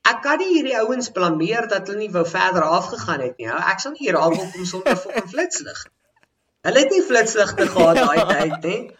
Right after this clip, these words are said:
Speaker 1: Hoe the fuck, wat, wat moet jy daaronder maak? Imagine, jy's nou die een Khoisan ouetjie wat daar so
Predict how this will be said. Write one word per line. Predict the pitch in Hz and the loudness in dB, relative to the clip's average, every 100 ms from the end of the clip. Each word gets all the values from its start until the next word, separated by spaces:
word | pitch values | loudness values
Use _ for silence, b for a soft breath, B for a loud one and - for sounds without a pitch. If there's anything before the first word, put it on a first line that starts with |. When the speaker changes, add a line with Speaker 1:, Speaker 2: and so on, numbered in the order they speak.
| _ _ - | _ _ 0
Speaker 1:
Hoe | 247 370 381 | 6 8 8
the | 359 | 4
fuck, | - - 247 - 339 - 370 - 381 269 | -2 -4 -6 2 4 4 0 0 0 2
wat, | - - | 0 0
wat | 262 311 | 2 2
moet | 359 339 | 2 2
jy | 339 | 4
daaronder | 311 277 320 339 | 4 4 4 4
maak? | 302 359 226 | 4 6 4
Imagine, | 220 240 302 - 311 | 2 0 0 2 2
jy's | 196 208 | 2 0
nou | 247 | -2
die | 208 175 220 | -4 -4 -2
een | 240 | -2
Khoisan | 247 220 214 208 202 185 | -2 0 0 -2 -4 -2
ouetjie | 165 175 185 | -2 -2 -2
wat | 160 151 | -4 -2
daar | 147 165 | -2 -2
so | 196 175 - | 0 2 0